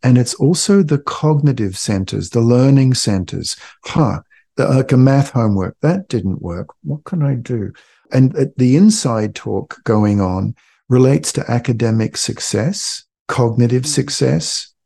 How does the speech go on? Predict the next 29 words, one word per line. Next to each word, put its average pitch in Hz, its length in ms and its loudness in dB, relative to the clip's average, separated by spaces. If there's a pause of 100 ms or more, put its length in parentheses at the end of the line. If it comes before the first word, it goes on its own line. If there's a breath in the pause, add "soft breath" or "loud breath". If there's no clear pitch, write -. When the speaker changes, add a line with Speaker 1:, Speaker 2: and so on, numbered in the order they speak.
(200)
Speaker 1:
empathy, 123 720 0 (260 loud breath)
but 127 280 2
it - 160 2
needs 151 600 2
us 107 300 -4
to - 120 -4
slow 107 720 0
things 101 560 -4
down 113 720 0 (460)
because 117 300 2
that's 135 360 0
where 117 260 2
it - 140 -4
develops. 120 840 -2 (500 loud breath)
Often 190 340 4
parents 143 340 2
feel 127 240 4
if 107 180 2
we 120 100 2
slow 147 360 2
things 110 420 0
down, 113 480 0
our 107 160 -4
ch-, - 140 -14
children 123 340 0
are 113 60 0
gonna 110 180 -2
be 107 160 -2
disadvantaged. 104 1200 -4